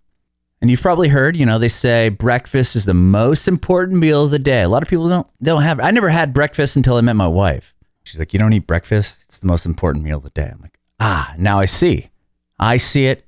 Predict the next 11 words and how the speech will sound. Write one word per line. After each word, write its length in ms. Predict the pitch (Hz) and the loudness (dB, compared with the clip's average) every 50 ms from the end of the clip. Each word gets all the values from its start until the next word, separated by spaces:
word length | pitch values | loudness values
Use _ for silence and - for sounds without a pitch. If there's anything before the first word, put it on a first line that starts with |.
| _ | _
and 160 | 98 98 95 | 0 0 0
HelloFresh 580 | 90 - 117 113 113 98 - - 107 104 101 - | 2 0 0 2 2 0 0 0 0 0 0 0
agrees. 640 | 98 82 - - 101 101 90 71 71 73 - - | -2 -4 -2 0 2 2 0 0 -2 -8 -12 -6
In 100 | - 110 | -2 -2
fact, 640 | - - - 151 156 165 123 104 101 - - - - - _ _ | -2 0 0 0 0 2 2 0 -2 -4 -6 -16 -20 -20 _ _
they're 120 | 110 113 | -2 -2
giving 380 | 107 98 127 123 110 117 117 107 - _ | 0 0 0 0 0 0 -2 -2 -4 _
all 380 | - 120 139 147 165 180 196 | -2 0 2 2 2 0 0
subscribers 1000 | 185 - - 170 143 - - - - 151 131 127 123 123 127 123 120 120 113 - - _ _ | -2 -2 -4 -4 -2 -4 -4 -2 0 0 2 2 2 2 2 2 2 0 0 -4 -8 _ _
free 560 | - - - - - 135 151 156 165 175 170 | -20 -20 -10 -4 0 0 2 2 2 2 0
breakfast 880 | 143 127 123 131 131 123 - - - 123 117 117 110 - - - - | 0 0 0 0 0 -2 -4 -2 0 0 0 0 -2 -4 -10 -16 -20